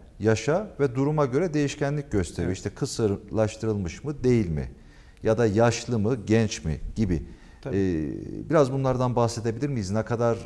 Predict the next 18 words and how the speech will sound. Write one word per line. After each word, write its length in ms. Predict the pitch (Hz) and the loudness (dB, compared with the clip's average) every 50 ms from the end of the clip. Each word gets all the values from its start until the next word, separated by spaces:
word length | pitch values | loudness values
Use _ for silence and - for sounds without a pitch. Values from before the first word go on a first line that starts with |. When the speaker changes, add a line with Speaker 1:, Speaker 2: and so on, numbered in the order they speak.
| - 71 | -8 -6
Speaker 1:
vermeliyiz? 800 | 98 98 104 110 113 110 110 113 110 107 107 113 113 104 101 98 | -4 -2 0 0 2 0 0 0 -2 -2 -2 -2 -4 -6 -6 -6
Günde 320 | 104 104 107 107 113 107 | -4 -4 -2 -2 0 0
ne 60 | 107 | 2
olmalı 400 | 107 110 110 107 110 110 113 113 | 2 2 2 2 0 -2 -2 -2
bu 140 | 113 107 98 | -4 0 2
besleme 400 | 110 107 107 - - 110 113 110 | 2 2 2 0 -4 -2 -2 -2
sıklığı? 600 | - - - 117 - - 113 117 113 113 117 113 113 - - - - - - - | -4 -4 -8 -8 -6 -4 -2 0 0 0 0 -2 -6 -12 -18 -20 -20 -20 -12 -2
Doğru 280 | - 110 113 123 127 131 | 2 4 4 6 4 4
mama 300 | 135 131 120 120 120 107 | 2 0 2 2 2 4
hangisidir? 500 | 110 120 127 123 120 - - 113 123 127 | 4 4 2 0 -2 -4 -4 -6 -6 -6
Pa-, 340 | - - 120 120 - - 143 | -6 -2 -2 -2 0 2 0
en 180 | 160 151 131 | 2 2 2
pahalı 300 | - 123 117 120 123 123 | 2 2 2 4 4 2
mama 260 | 117 120 117 120 113 - | 0 0 0 0 -2 -2
en 220 | 113 131 135 110 | 0 -2 0 2
doğru 200 | 110 110 110 110 | 2 2 2 2
mama 300 | 110 107 107 107 107 104 | 2 2 2 2 2 2
mıdır? 440 | 110 107 95 107 101 - - - | 0 0 0 -2 -4 -4 -8 -18